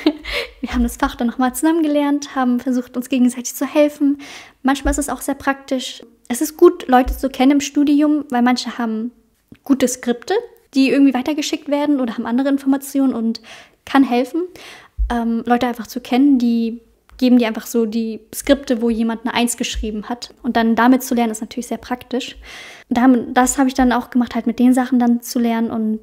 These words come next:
bin dann in die Prüfung gegangen und, ähm, habe sehr viel gelernt dafür und es ging gut.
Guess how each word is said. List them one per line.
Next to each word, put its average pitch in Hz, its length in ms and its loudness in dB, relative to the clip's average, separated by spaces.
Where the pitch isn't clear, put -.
bin 240 120 2
dann 240 100 6
in 240 60 6
die 240 40 4
Prüfung 320 300 2
gegangen 277 400 4
und, 233 300 0
ähm, 233 280 -4
habe 254 120 -2
sehr 294 120 8
viel 277 120 4
gelernt 254 300 2
dafür 294 340 0
und 233 420 0
es - 120 -4
ging 254 260 4
gut. - 260 -8